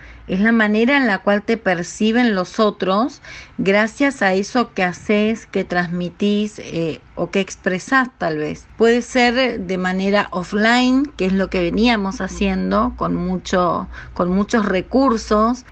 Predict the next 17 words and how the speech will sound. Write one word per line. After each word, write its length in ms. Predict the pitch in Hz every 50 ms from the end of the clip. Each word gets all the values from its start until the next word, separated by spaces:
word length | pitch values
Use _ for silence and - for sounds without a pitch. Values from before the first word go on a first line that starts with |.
| -
eh, 260 | - 175 180 175 170 170 -
pero 200 | 185 180 180 180
también 420 | - 180 175 180 185 202 214 226
ahora 420 | 254 262 254 240 233 220 254 277 269
muy 340 | 247 208 196 208 226 240
presente, 1000 | 240 - 226 214 220 214 - - 208 202 202 202 185 - - 247 277 311 311 - -
eh, 300 | - 180 175 175 170 170 -
en 240 | - - 170 175
el 120 | 170 170 165
modo 360 | 170 175 180 185 196 226 -
online. 720 | - - 185 170 170 180 202 226 226 208 185 175 170 170 - - - -
Hoy 160 | - 202 214
por 240 | 208 - 214 208 208
hoy, 380 | 220 233 247 285 277 247 - - -
quien 680 | - - 214 208 202 202 202 202 185 - - 202 208
no 180 | 208 214 233 233
marca 1080 | 226 226 226 233 240 254 247 233 226 214 - - 202 190 185 185 185 185 175 - -